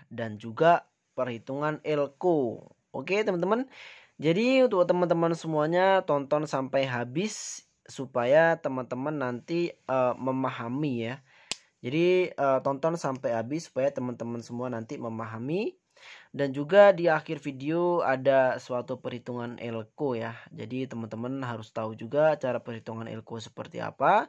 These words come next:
Dan dengan trafo sepuluh ampere dua puluh lima volt A C itu membutuhkan berapa U F elko sih, berapa mikrofarad elko sih, dan voltasenya berapa sih, Mas? Nah, itu ya. Jadi itu penting sekali untuk teman-teman ketahui.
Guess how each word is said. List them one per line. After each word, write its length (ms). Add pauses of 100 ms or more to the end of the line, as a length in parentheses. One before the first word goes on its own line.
(380)
Dan 400
dengan 400
trafo 320
sepuluh 400
ampere 560
dua 320
puluh 400
lima 320
volt 240
A 160
C 320
itu 160
membutuhkan 800
berapa 800 (160)
U 160
F 320 (160)
elko 480
sih, 320
berapa 400
mikrofarad 720
elko 400
sih, 320
dan 160
voltasenya 640
berapa 320
sih, 160
Mas? 400
Nah, 240
itu 240
ya. 160 (720)
Jadi 560
itu 240
penting 400
sekali 480
untuk 240
teman-teman 640
ketahui. 720